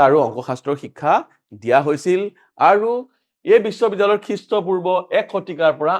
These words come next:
আঠ খ্ৰীষ্টাব্দলৈ বৰ্তমান হৈছিল। অৰ্থাৎ ই যীশুখ্ৰীষ্ট জন্মৰ এটা শতিকা আগৰ পৰা আৰম্ভ হৈ যীশুখ্ৰীষ্ট জন্মৰ আঠ শতিকা, আঠশ বছৰ পিছলৈকে ই আছিল।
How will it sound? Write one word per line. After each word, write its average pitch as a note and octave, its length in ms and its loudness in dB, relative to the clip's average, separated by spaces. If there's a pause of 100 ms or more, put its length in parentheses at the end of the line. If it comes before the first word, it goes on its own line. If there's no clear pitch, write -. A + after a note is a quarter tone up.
আঠ G3+ 280 0
খ্ৰীষ্টাব্দলৈ D#3 520 -4
বৰ্তমান B2 460 -6
হৈছিল। G#2 340 -14
অৰ্থাৎ D#3+ 400 0 (380)
ই D3 160 -8 (400)
যীশুখ্ৰীষ্ট D3+ 400 -8
জন্মৰ B2+ 480 -2 (720)
এটা C3 300 0
শতিকা D3+ 340 -2 (140)
আগৰ C3 200 2
পৰা D#3 220 2
আৰম্ভ C#3 160 -2
হৈ D#3 300 2 (320)
যীশুখ্ৰীষ্ট C#3+ 320 -6
জন্মৰ C3 420 -2 (440)
আঠ C#3 180 -2
শতিকা, C#3 420 -6 (160)
আঠশ - 160 -10
বছৰ B2 260 -6
পিছলৈকে A2+ 480 -10 (260)
ই C3 160 -12 (480)
আছিল। C3+ 380 -6